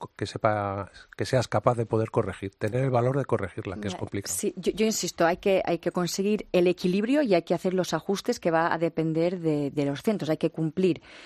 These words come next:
Speaker 2: la legislación vigente, pero yo, y quizás por deformación profesional, yo tengo otra obsesión ma-, más allá de,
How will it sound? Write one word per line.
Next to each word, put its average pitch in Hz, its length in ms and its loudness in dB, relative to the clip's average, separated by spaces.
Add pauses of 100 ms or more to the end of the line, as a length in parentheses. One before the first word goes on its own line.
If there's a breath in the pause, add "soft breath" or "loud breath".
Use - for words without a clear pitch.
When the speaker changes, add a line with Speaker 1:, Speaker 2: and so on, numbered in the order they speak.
(180 loud breath)
Speaker 2:
la 151 520 2
legislación 156 920 0
vigente, 196 480 0
pero 165 460 2 (120)
yo, 185 300 2
y - 200 -4
quizás - 260 -2
por 208 140 0
deformación 175 500 0
profesional, 160 480 0
yo 170 100 4
tengo 185 320 0
otra 170 360 2
obsesión 151 800 0
ma-, 151 240 2
más 151 240 -2
allá 143 260 0
de, 147 320 0